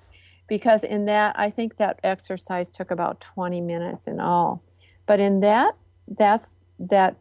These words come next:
very short exercise, the whole organization could see what, what that three minutes did.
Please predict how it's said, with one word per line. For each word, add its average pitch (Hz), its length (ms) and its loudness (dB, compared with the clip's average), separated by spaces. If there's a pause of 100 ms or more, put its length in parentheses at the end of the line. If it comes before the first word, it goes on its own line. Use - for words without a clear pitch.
(100)
very 208 300 2
short 208 400 0
exercise, 185 920 -2 (400)
the 196 80 2
whole 220 480 4
organization 185 1040 0
could 170 280 -4
see 170 680 2 (680)
what, 208 400 4 (600)
what 247 280 2
that 370 220 2
three 247 260 0
minutes 220 440 0
did. 233 360 4